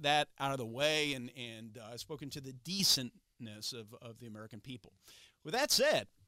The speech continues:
we have to be able to control our borders. I think President Trump has done the right thing. He sent an unambiguous message that, uh, we're gonna work with the Mexican government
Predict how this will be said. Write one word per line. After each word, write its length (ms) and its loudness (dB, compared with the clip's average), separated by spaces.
we 120 -4
have 240 2
to 80 -2
be 120 0
able 120 2
to 60 0
control 340 0
our 120 6
borders. 560 -2
I 40 -14
think 140 0
President 340 2
Trump 260 0
has 120 -2
done 200 -2
the 80 -2
right 220 0
thing. 360 -8
He 80 -16
sent 340 -4
an 180 -8
unambiguous 800 -2
message 680 -4
that, 360 0
uh, 360 -8
we're 120 0
gonna 160 2
work 260 2
with 100 2
the 60 2
Mexican 460 0
government 460 -2